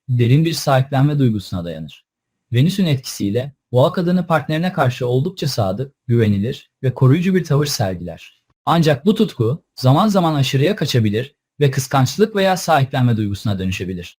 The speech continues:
Venüs, boğa kadınına aşkta derin, çılgın ve vazgeçilmez bir tutkunun sembolü haline getirir. Bir boğa kadını,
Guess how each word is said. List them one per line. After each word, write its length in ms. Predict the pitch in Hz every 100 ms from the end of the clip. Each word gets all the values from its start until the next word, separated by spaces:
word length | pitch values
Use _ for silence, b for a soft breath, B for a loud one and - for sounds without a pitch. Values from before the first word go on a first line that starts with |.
| -
Venüs, 600 | 120 143 185 233 - - _ _ 127
boğa 340 | 143 185 220
kadınına 720 | 185 147 127 117 104 117 175 _ _
aşkta 640 | 143 139 - - 165 156 _ 127
derin, 640 | 120 170 180 190 202 _
çılgın 540 | - - 196 190 233 185
ve 140 | 185
vazgeçilmez 720 | 185 214 196 180 175 160 147
bir 160 | 156 165
tutkunun 500 | - 131 - 135 165
sembolü 520 | - 131 127 117 139
haline 360 | 113 107 104 104
getirir. 480 | 98 110 101 - - _ _
Bir 420 | 139 143 196 226 160
boğa 240 | 165 185
kadını, 500 | 143 110 107 135